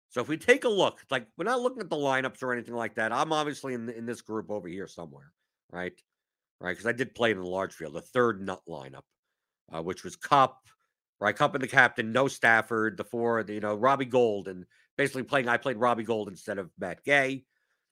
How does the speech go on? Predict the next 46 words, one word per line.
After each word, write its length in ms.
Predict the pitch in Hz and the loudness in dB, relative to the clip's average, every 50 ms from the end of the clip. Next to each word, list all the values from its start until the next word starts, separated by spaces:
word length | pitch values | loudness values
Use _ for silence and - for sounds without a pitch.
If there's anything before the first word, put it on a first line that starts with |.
| _ _ _ _ _ _ _ _ _ _ _ _ _ _ _ _ _ _ _ _ _ _ _ _ _ _ _ _ - | _ _ _ _ _ _ _ _ _ _ _ _ _ _ _ _ _ _ _ _ _ _ _ _ _ _ _ _ 2
Take 160 | 202 196 190 | 2 4 4
a, 100 | 208 196 | 4 0
take 200 | 170 - 185 190 | 2 2 0 2
a 40 | 202 | 4
look 200 | 185 185 165 139 | 4 4 4 4
at 60 | 135 | 2
this. 220 | 104 90 - - - | -4 -4 -6 -4 -2
Okay, 260 | 127 120 - 123 95 | -2 0 0 0 -2
so 320 | 87 - - 131 123 120 - - | -2 -2 0 0 0 0 -2 -6
if 200 | 135 139 127 127 | -8 -8 -8 -10
you, 80 | 160 165 | -10 -10
if 120 | 147 135 | -10 -8
you 140 | 135 185 240 | -4 -4 -2
won 480 | 269 226 220 226 247 285 226 117 107 101 | 0 2 4 4 4 2 0 -4 -10 -6
yesterday, 540 | - 120 117 110 - - 110 98 95 90 95 | -2 -2 -2 -2 -4 -6 -2 -2 0 0 -2
if 100 | 98 - | -4 -4
you 80 | - | 0
came 140 | 175 196 190 | 0 0 0
in 60 | 180 | 0
first 280 | 147 - 170 165 165 - | 2 2 2 2 2 0
place, 340 | - 151 139 110 95 - - | 0 2 2 2 0 -4 -6
you 80 | 127 | -4
won 200 | 131 139 139 127 | -2 -2 -2 -2
fifty-six 540 | - - 151 139 - 139 131 - 139 110 - | -2 -4 -6 -6 -6 -12 -8 -8 -10 -10 -10
fifty-five. 640 | - - 127 117 - 107 101 - 98 85 67 - _ _ _ _ _ _ _ _ _ _ _ _ _ _ _ _ _ _ _ _ _ - | -8 -8 -8 -8 -8 -12 -8 -8 -8 -8 -8 -14 _ _ _ _ _ _ _ _ _ _ _ _ _ _ _ _ _ _ _ _ _ -8
The 80 | 131 | -6
second 600 | 131 - - - 240 254 247 - 349 339 294 254 | -6 0 6 8 10 10 8 6 0 0 2 8
best 260 | 208 240 226 214 - - | 10 10 10 10 6 6
lineup, 440 | 202 208 208 196 175 135 113 - | 8 10 10 10 10 6 2 -2
you 100 | 131 151 | -4 -8
just 220 | 135 160 160 - - | -4 -4 -4 -2 0
got 180 | 156 143 - | 0 0 0
seventy-nine 400 | - 151 127 120 117 110 101 92 | 0 -4 -4 -4 -4 -6 -6 -8
dollars, 140 | 80 73 - _ _ _ _ _ _ _ _ _ _ _ _ _ _ _ _ _ _ _ _ _ _ _ _ _ _ - | -10 -14 -20 _ _ _ _ _ _ _ _ _ _ _ _ _ _ _ _ _ _ _ _ _ _ _ _ _ _ -6
right? 260 | 95 104 113 120 - - | -2 -2 -2 -2 -2 -4
So 80 | - | -4
you 80 | 123 120 | -4 -4
take 240 | 120 - 202 214 233 | -2 -2 -4 0 0
a 40 | |
look 260 | 214 208 208 202 208 170 | 0 2 0 0 0 -4
at 80 | 165 | -2
all 260 | - 160 160 165 170 | 0 2 2 4 2
the 120 | 170 160 151 | 2 0 -2
payouts 540 | - - 160 156 147 127 113 113 - - - | -4 -2 -2 0 0 0 0 -2 -6 -8 -10
for, 160 | - 120 120 | -6 -6 -4
like, 260 | 113 113 117 107 92 | -2 -2 -2 -4 -4